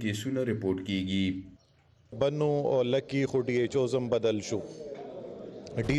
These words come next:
Speaker 2: سیز ته هم سپیشل انسټرکشنز دي. دې ځای کې زمونږ چې د پروونشل ای او سی، آ،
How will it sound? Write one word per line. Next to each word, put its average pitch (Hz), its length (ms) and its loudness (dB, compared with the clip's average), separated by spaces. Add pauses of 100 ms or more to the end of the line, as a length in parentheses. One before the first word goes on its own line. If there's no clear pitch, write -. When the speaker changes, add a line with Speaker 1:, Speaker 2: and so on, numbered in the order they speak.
Speaker 2:
سیز 147 200 2
ته 143 100 2
هم 127 160 0
سپیشل 135 400 2
انسټرکشنز 117 680 0
دي. - 60 2 (720)
دې 147 180 4
ځای 147 140 2
کې 147 160 4
زمونږ 135 520 2
چې 135 80 4 (120)
د 123 160 6
پروونشل 131 580 2
ای 135 160 0
او 127 220 4
سی، 147 160 2 (180)
آ، - 1600 -6